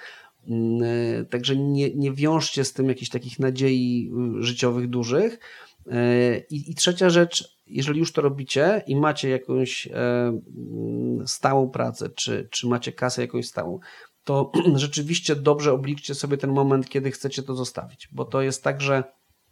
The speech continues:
ta kasa może oszukać szybko, że ona jest fajna w tym momencie,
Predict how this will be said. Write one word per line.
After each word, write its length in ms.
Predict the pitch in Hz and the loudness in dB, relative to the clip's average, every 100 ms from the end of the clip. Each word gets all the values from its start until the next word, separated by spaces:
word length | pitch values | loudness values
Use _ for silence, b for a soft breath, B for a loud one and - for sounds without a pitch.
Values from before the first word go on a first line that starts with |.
| _ _ _ _ _ | _ _ _ _ _
ta 80 | 113 | -6
kasa 260 | - 123 135 | -4 0 2
może 200 | 135 131 | 4 2
oszukać 360 | 139 175 165 | 2 2 2
szybko, 500 | - 147 - 160 233 B - | 2 -2 2 2 2 B -4
że 120 | 143 | 0
ona 100 | 143 | 0
jest 160 | 139 | -2
fajna 260 | - 151 151 | 0 2 2
w 60 | 147 | 0
tym 120 | 151 | 0
momencie, 540 | 147 139 131 160 202 | 4 2 4 4 4